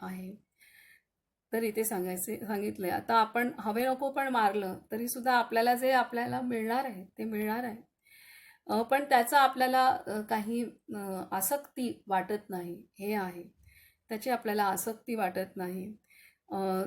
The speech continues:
आपल्याला मिळायचे तेवढेच मिळते, पण आपले हवे नको पण म्हणजेच आपली वासना गेली की त्याचे सुख दुःख राहत नाही. विषयाचा आनंद मरायला हाच उपाय आहे. बावीस, वासना म्हणजे अभिमान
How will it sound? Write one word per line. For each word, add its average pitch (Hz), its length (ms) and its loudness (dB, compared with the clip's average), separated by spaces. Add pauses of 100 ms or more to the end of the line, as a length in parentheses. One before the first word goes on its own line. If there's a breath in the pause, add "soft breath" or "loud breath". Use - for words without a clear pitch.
(220)
आपल्याला 254 380 6
मिळायचे 240 460 4
तेवढेच 294 420 -2
मिळते, 208 320 -2
पण 233 180 -2
आपले 226 300 -2
हवे 208 340 -2
नको 247 460 -2
पण 254 220 2
म्हणजेच 214 480 -2
आपली 214 260 -4
वासना 202 480 0
गेली 185 320 -4
की 269 320 -8 (380 loud breath)
त्याचे 269 280 2
सुख 302 260 0
दुःख 311 380 0
राहत 196 500 -4
नाही. 214 260 -6 (220)
विषयाचा 208 500 2
आनंद 202 380 0 (480 loud breath)
मरायला 226 480 6
हाच 277 460 -2 (180)
उपाय 196 460 -4 (120)
आहे. 180 480 -18 (1200 soft breath)
बावीस, 202 460 6
वासना 277 480 8
म्हणजे 302 320 2
अभिमान 202 640 -2